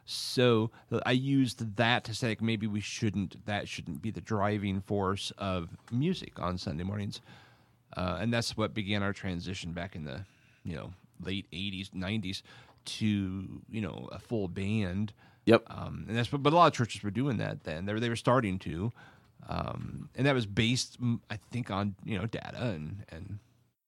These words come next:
Speaker 1: but
Speaker 2: Yeah, so there's, so I g-, maybe again back to that counting conversation, like, there's, there's probably a place for it, but, but I do wonder, like,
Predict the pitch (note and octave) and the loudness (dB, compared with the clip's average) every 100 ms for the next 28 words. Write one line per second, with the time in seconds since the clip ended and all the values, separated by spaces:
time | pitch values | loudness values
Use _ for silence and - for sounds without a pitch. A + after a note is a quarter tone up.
0 | _ _ - - - - - - _ - | _ _ -12 -12 -14 -20 -18 -18 _ 10
1 | F#3+ F3+ F#3 E3 C#3 C#3 D3 C3 B2 A#2+ | 12 12 12 12 10 12 12 12 12 8
2 | A#2+ C3 D3 G#2 G2+ G#2 G#2 G#2 - G2 | 10 12 12 12 10 10 10 10 8 4
3 | - G#2+ A2+ G#2+ G2+ G2 F#2+ G2 G#2 G2+ | 6 6 8 6 4 4 6 4 6 2
4 | F#2+ - - - - C3 - D3 B2+ G3+ | 2 0 -20 -16 6 6 12 12 12 12
5 | G#3 E3 A#2 C3 F3 - F#2 F2+ C#3+ - | 12 12 12 12 10 10 4 6 6 2
6 | - _ _ _ _ - D3+ C3 C#3 C3+ | -20 _ _ _ _ 8 10 12 12 12
7 | B2+ F3 B2 C#3 D#3 C3 A2+ G#2+ G#2 - | 12 12 12 12 12 12 12 12 10 6
8 | - - F#3+ - | -16 6 8 8